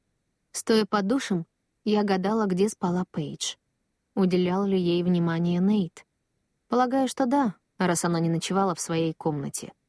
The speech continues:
И мой мозг услужливо рисует картины того, как она сидит у него на коленях, целует его шею, обнимается с ним. Ненавижу это.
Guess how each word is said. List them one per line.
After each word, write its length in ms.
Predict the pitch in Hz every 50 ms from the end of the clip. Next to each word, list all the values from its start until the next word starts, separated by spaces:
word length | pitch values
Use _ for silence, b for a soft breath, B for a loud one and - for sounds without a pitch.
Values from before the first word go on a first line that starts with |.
| _ _ _ _ _ _ _ _ _ _ _ -
И 100 | - 196
мой 180 | 196 190 190 190
мозг 340 | 190 196 214 220 - - 170
услужливо 480 | 160 - 185 180 180 175 180 170 170
рисует 420 | 160 160 160 - - 175 170 156 -
картины 440 | - 170 160 - - 175 170 160 156
того, 320 | - 156 160 180 208 196
как 200 | - - - 151
она 120 | 151 151
сидит 300 | 156 - 170 175 170 -
у 20 | 160
него 200 | 160 156 151 156
на 120 | 156 151
коленях, 560 | - - 147 151 165 170 196 202 175 - - _ _ _ _ _ _ _ -
целует 460 | - - 262 262 247 233 185 160 -
его 180 | 160 151 - -
шею, 480 | - - - 175 185 202 196 175 165 - _ _ _ _ _ _ -
обнимается 840 | 202 190 180 185 170 156 156 156 151 175 180 170 - - - -
с 100 | - -
ним. 240 | 147 143 139 127 - _ _ _ _ _ _ _ _ _ _ _ _ _ _ _ _ _ _ _ _ -
Ненавижу 540 | 190 180 175 165 156 160 165 147 - - -
это. 360 | - 160 - - - -